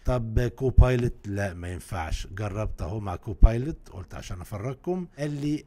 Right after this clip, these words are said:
انا اسف، لا I am unable to summarize YouTube videos directly. دي بقى طريقة من الطرق ال-، اللي أنا اكتشفتها مؤخرًا.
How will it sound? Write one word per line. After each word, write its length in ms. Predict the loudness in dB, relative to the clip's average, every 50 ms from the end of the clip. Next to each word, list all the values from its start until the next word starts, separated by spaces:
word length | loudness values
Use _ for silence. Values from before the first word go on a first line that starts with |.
| -16 -20 -20 -14 -8
انا 340 | -6 -4 -4 -4 -4 -2 -2
اسف، 420 | -2 -2 -4 -4 -8 -10 -16 -20 -20 -20 -20 -20 -20 -16
لا 340 | -12 -8 -6 -6 -6 -6 -8 -12 -20 -20 -20 -20 _ -10
I 460 | -8 -6 -4 -4 -4 -4 -4 -6 -6 -8 -10 -10
am 280 | -6 -6 -4 -4 -6 -6 -8 -10 -14 -16 -20 -16 -8 -6
unable 680 | -4 -4 -4 -4 -6 -4 0 0 2 4 4 2 2 0 -2
to 40 | -8
summarize 680 | -6 -6 -6 -6 -6 -6 -6 -6 -4 -6 -6 -8 -10 -14 -18 -20 -20 -20 -20 -12 -8
YouTube 400 | -6 -6 -6 -4 -6 -6 -6 -6 -6 -6
videos 420 | -4 -4 -4 -4 -6 -6 -6 -8
directly. 460 | -6 -6 -6 -8 -8 -14 -16 -16 -16 -18 -20 -20 -20 -8 -2
دي 140 | -2 0 0
بقى 180 | 0 -2 -2
طريقة 340 | 0 0 0 0 0 -2 -4
من 60 | -4
الطرق 360 | -6 -6 -6 -4 -4 -4 -2
ال-، 340 | -2 -4 -4 -4 -6 -6 -8
اللي 460 | -8 -8 -8 -8 -10 -10 -10 -6 -6
أنا 340 | -4 -4 -4 -6 -6 -8 -12 -18 -20
اكتشفتها 600 | -8 -2 0 2 4 4 2 0 0 -2 -2 -2 -2
مؤخرًا. 760 | -4 -8 -10 -10 -10 -8 -6 -4 -2 -2 -2 -2 -4 -6